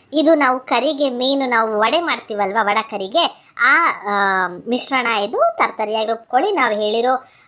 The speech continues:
ರೀತಿನಲ್ಲೇ ಮಾಡ್ಕೊಳ್ಳಿ. ತುಂಬ ರುಚಿಕರವಾಗಿರುತ್ತೆ, ತುಂಬ ಈಸಿಯಾಗೂ ಮಾಡ್ಕೊಬೋದು, ತುಂಬ ಟೇಸ್ಟ್ ಆಗಿರುತ್ತೆ. ಇದು ಚಪಾತಿಗೆ, ದೋಸೆಗೆ, ಇಡ್ಲಿಗೆ, ಪೂರಿಗೆ ತುಂಬ ಚೆನ್ನಾಗಿರುತ್ತೆ. ಒಂದ್ಸಲ ಈ ಥರ ಟ್ರೈ ಮಾಡಿ ನೋಡಿ. ಗೀ ರೈಸ್ಗೂ ಸಹ ಚೆನ್ನಾಗಿರುತ್ತೆ,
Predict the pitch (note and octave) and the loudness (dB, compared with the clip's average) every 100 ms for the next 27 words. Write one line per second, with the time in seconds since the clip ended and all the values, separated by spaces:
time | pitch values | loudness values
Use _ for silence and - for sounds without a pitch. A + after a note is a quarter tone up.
0 | - G#3+ C#4+ E4 F4 E4 E4+ E4+ D#4 D4 | -4 0 2 2 0 2 2 2 0 0
1 | D4 D#4 F#4+ F#4+ A#3 B3 A#3 A#3 D4 D#4 | 0 0 0 -4 -2 0 0 -2 -2 2
2 | D#4 D4+ D4+ D4+ D4+ F#4 F#4+ C4+ C4+ A#3 | 2 2 0 -2 0 -2 -2 -2 0 0
3 | B3 D4 D4 D#4+ D4 D#4 D4+ D4 D4+ D4+ | -2 -4 0 2 2 0 0 0 -2 0
4 | D4+ G4+ D#4 C#4 E4 A#4 A4+ D4 F4+ A#4 | 2 0 0 -2 0 0 -2 -2 0 0
5 | - E4+ C#4+ C#4 C4+ C4+ A#4 - - C4+ | -2 -6 -4 -4 -4 -4 -6 -6 -10 -2
6 | C#4 D4 C#4+ A3 A3+ A3+ A3+ G#3 A3 A3 | 2 2 2 0 0 -2 -6 -6 -6 -6
7 | G3+ A3 B3 - A3+ G3+ G#3+ A3 G#3+ A#3+ | -4 -2 -2 -4 -6 -2 -2 0 -2 -4
8 | A3+ B3+ C4 G#3+ G#3+ G#3+ G#3+ D4+ E4 D4+ | -6 -2 -2 2 2 2 0 4 4 4
9 | A#3+ A3+ A#3 - _ _ B3 C4 C#4+ D#4+ | 2 0 0 -2 _ _ -10 -8 -8 0
10 | F#4 F#4+ E4+ C#4+ C4+ B3+ A#3+ A3+ E4+ F4 | 0 2 0 2 0 2 2 2 2 2
11 | C4 C4+ C4 A#3+ B3 A3+ A3 A#3 F#4+ G#4+ | 2 0 0 0 0 -2 0 -2 0 0
12 | E4 C4 A#3+ A#3 B3 B3+ G#3+ C4 F4+ F#4 | 0 0 -2 -4 2 2 2 2 4 4
13 | F4+ F4 F4 F#4+ D4+ A#3+ A#3 G#3 G#3 G3+ | 2 -4 -4 -2 -2 -2 -4 -4 -2 0
14 | G#3+ - | -2 0